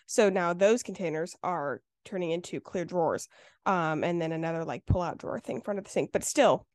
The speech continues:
you don't just set things somewhere. Everything has a container. The only things that really in your house that shouldn't be in a container, in my eyes, are furniture, obviously,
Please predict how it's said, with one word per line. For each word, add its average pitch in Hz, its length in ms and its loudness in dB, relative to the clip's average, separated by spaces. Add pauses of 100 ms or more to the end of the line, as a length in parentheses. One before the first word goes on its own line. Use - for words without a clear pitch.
(500)
you 247 120 4
don't 262 140 6
just 302 240 0
set - 260 -2
things 190 300 0
somewhere. - 540 -6
Everything 285 520 0
has 214 640 0
a 214 40 -12
container. 196 460 -4
The 233 120 4
only 494 260 8
things 285 260 2
that - 140 0
really 220 240 2
in 220 80 4
your 202 100 2
house 202 180 -2
that - 140 -6
shouldn't 214 440 -4
be 202 140 2
in 202 80 2
a 190 60 0
container, 185 540 -4 (360)
in 202 140 2
my 185 240 2
eyes, 190 380 -2 (120)
are 175 300 2
furniture, 269 640 0 (960)
obviously, 175 640 -4